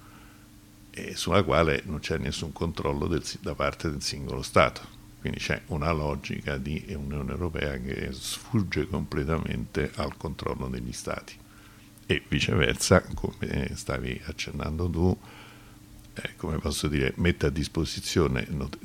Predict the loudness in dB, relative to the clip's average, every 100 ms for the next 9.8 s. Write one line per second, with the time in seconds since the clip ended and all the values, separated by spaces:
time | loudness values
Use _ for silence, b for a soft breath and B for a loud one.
0 | -8 -4 0 -2 -2 -4 -4 -4 -4 -2
1 | -2 -2 -2 -2 -2 0 2 2 2 2
2 | 2 0 2 4 4 B B B B B
3 | B -20 -4 6 6 6 -4 -4 0 0
4 | 0 -2 0 4 2 0 -6 -4 -2 0
5 | 0 0 4 2 2 -6 -6 -6 -8 -8
6 | -6 4 6 6 4 0 0 0 0 -2
7 | -4 -2 -2 -2 -2 -2 -2 -4 -4 -6
8 | -4 -4 -2 -4 -6 -10 -12 -8 -6 -6
9 | -6 -8 -6 -4 -4 -4 -6